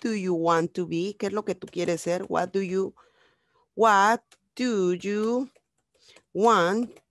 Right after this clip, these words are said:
to be? ¿Qué quieres llegar a ser? What do you want to be?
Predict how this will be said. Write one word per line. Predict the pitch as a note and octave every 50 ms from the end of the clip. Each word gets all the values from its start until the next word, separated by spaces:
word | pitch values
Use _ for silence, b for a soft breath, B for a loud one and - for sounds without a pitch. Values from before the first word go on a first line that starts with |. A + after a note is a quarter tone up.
| _ - -
to | - F#3+ F3+
be? | - F#3+ G3 G#3+ A#3+ D4+ F#4 G4 - - _ _ _ _ _ _ _ -
¿Qué | - D#4 -
quieres | - E4+ F#4+ D4+ C4+ D4+ A3+
llegar | - G#3 F#3 F3 E3+ E3
a | E3 E3+
ser? | - - F3 D#3+ E3+ F#3
What | F#3+ F#3 G#3 A3 A3
do | B3+
you | B3 B3 A3+
want | G3+ F#3 F3 F3+ F#3 F#3
to | - G3+
be? | E3 E3 F3 F3+ G#3 C4 E4+ G4 -